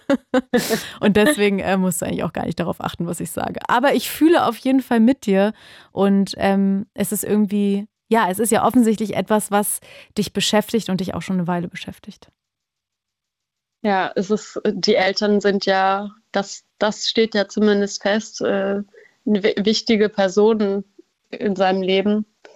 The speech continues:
Speaker 1: Ja.
Speaker 2: Ähm,
Speaker 1: Und vielleicht
Speaker 2: mit
Speaker 1: noch zum,
Speaker 2: das
Speaker 1: was
Speaker 2: Verhältnis
Speaker 1: wolltest du
Speaker 2: haben
Speaker 1: sagen?
Speaker 2: will. Mit
Speaker 1: Mit?
Speaker 2: denen man auch, äh, grundsätzlich ja immer ein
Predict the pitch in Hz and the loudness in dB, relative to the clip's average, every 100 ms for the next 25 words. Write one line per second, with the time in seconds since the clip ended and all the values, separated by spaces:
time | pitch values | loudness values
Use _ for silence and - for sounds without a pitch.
0 | - - _ 226 214 - _ _ _ - | -20 -20 _ -16 -16 -18 _ _ _ -8
1 | 196 185 _ 196 208 _ _ _ _ - | -6 -6 _ -12 -12 _ _ _ _ -20
2 | - - 220 220 214 - - 220 214 208 | -12 2 4 6 4 0 0 2 2 2
3 | 240 - 208 208 202 202 - - _ _ | -2 0 0 0 0 -2 -6 -14 _ _
4 | 240 _ - 240 226 254 196 190 196 190 | -12 _ -4 -2 0 0 0 2 2 2
5 | 196 - _ _ _ _ _ _ _ _ | 2 -4 _ _ _ _ _ _ _ _
6 | _ 220 247 233 240 233 226 208 208 - | _ 0 2 2 2 0 0 -2 -2 -6
7 | - 190 190 - 220 233 247 240 220 226 | -4 -2 -4 -2 0 2 0 -2 -8 -4
8 | 220 220 214 220 | -2 0 0 0